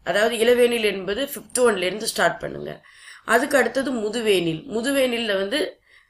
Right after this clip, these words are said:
சித்திரை வைகாசிக்கு அப்புறம் ஆனி ஆடி, அப்புறம் ஃபர்ஸ்ட்ல இருந்து வாங்க. கார்காலம், குளிர்காலம், முன்பனி, பின்பனி. ஆனி ஆடி முடிச்சிட்டிங்களா? அதுக்கப்புறம் ஆவணி புரட்டாசி, ஐப்பசி கார்த்திகை,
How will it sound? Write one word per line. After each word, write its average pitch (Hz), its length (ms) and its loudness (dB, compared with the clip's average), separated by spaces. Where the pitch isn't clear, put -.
சித்திரை 285 440 4
வைகாசிக்கு 254 460 4
அப்புறம் 247 400 0
ஆனி 226 520 2
ஆடி, 170 560 -4
அப்புறம் - 400 -4
ஃபர்ஸ்ட்ல 226 280 4
இருந்து 220 200 2
வாங்க. 156 320 -2
கார்காலம், 190 600 0
குளிர்காலம், 202 680 0
முன்பனி, 190 540 -2
பின்பனி. 160 560 -6
ஆனி 277 400 2
ஆடி 240 240 2
முடிச்சிட்டிங்களா? 220 680 0
அதுக்கப்புறம் 254 800 0
ஆவணி 262 440 4
புரட்டாசி, 214 840 0
ஐப்பசி 240 640 2
கார்த்திகை, 190 840 0